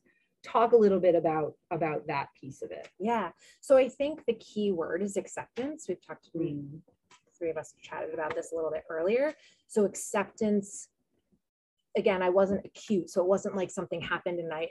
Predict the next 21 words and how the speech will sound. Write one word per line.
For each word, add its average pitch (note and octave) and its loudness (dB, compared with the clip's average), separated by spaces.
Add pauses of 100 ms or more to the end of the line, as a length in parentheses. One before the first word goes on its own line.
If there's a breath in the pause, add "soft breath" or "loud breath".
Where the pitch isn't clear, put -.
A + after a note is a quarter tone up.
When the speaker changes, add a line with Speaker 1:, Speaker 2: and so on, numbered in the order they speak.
Speaker 2:
had E3+ -6
to D#3+ -8
rush - -4
to E3 -4
the E3 -6
emergency D3+ -6
room D3 -8
and C#3+ -12
have D3 -8
surgery. - -12 (600)
So F3 2
I F3+ 2
had, G#3 2
I F3 -4
was F3 -4
fortunate A3+ 2
enough E3+ -4
to - -20 (160)
have F#3+ 0
some D#3 -10
time D#3+ -4